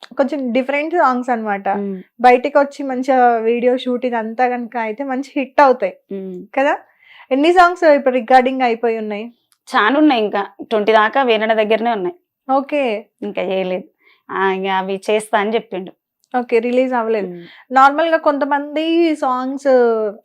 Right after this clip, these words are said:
Speaker 1: ఆ, సేల్ చేసుకోవడం కూడా జరుగు-, అమ్మేయడం కూడా జరుగుతది, అవునా, వేరే వాళ్ళకి?
Speaker 2: మ్మ్.
Speaker 1: అలా ఏమన్నా
Speaker 2: లేదు, లేదు.
Speaker 1: వచ్చినాయా?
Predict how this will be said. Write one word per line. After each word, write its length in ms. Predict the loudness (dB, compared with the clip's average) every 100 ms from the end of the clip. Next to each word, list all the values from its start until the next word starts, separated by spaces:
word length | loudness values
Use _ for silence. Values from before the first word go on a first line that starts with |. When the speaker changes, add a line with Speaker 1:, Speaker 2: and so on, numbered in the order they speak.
| _ -4
Speaker 1:
ఆ, 460 | 0 0 0 -2
సేల్ 360 | -2 4 6 6
చేసుకోవడం 380 | 2 2 -2 0
కూడా 120 | -2
జరుగు-, 160 | 0 0
అమ్మేయడం 420 | -2 -2 -2 0
కూడా 140 | -2
జరుగుతది, 500 | 0 -2 -2 -6 -8 -6
అవునా, 220 | -6 -6
వేరే 260 | -4 -2 -2
వాళ్ళకి? 320 | -2 -2 -4
Speaker 2:
మ్మ్. 560 | -6 -8 -12 _ -16 -6
Speaker 1:
అలా 160 | -2 -2
ఏమన్నా 760 | -2 -4 -6 -6 -6 -8 -8 -2
Speaker 2:
లేదు, 260 | 0 2
లేదు. 120 | 2 0
Speaker 1:
వచ్చినాయా? 220 | -2